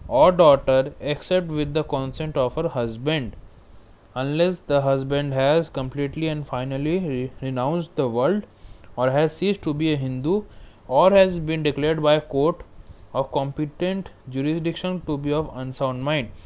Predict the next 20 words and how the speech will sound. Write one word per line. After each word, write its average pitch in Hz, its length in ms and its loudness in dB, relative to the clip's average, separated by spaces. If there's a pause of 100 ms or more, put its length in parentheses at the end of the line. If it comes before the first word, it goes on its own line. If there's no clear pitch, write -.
(260)
इसका - 220 -12
मतलब 123 420 -4
ये 127 220 0
आता 180 320 4
है, 196 200 4 (880)
if 208 80 -2 (1160)
अगर 160 320 6
वा-, 151 240 4 (420)
ए 151 200 4
और 160 200 4
बी 143 260 2
जो 147 200 -2
husband 143 420 0
और, 151 220 -2 (280)
husband 147 340 -2
and 147 120 -2
wife 139 280 2
है, 135 220 0 (920)
अगर 180 360 4 (300)
बी 151 260 0